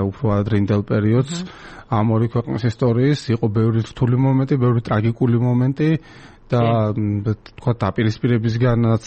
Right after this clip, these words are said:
Speaker 1: ა, არ იყო თავისუფალი ეს ურთიერთობა და ჩვენ ხედავთ მართლაც რაღაცნაირ ისტორიულ კათარზის აი ამ ორი ერის, ამ ორი ქვეყნის და მათ შორის ის, რომ ანჯეი დუდაც, ა,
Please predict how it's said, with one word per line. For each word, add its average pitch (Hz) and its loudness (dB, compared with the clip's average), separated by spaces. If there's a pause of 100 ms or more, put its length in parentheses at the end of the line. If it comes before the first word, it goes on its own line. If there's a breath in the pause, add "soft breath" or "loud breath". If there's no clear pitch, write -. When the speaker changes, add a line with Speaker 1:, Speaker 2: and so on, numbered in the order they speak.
(140)
Speaker 1:
ა, 113 -2 (300)
არ 101 0
იყო 117 -2
თავისუფალი 123 0
ეს 127 0
ურთიერთობა 127 -2
და 147 2
ჩვენ 139 0
ხედავთ 123 0
მართლაც 117 0 (540 loud breath)
რაღაცნაირ 117 0
ისტორიულ 127 2 (100)
კათარზის 113 -2 (100)
აი 120 2
ამ 113 2
ორი 110 2
ერის, 113 0
ამ 110 -2
ორი 107 0
ქვეყნის 131 -2 (140)
და 135 -2
მათ 110 0
შორის 127 -2
ის, 117 -2
რომ 117 0 (540 loud breath)
ანჯეი 113 0
დუდაც, 113 -2 (120)
ა, 113 -4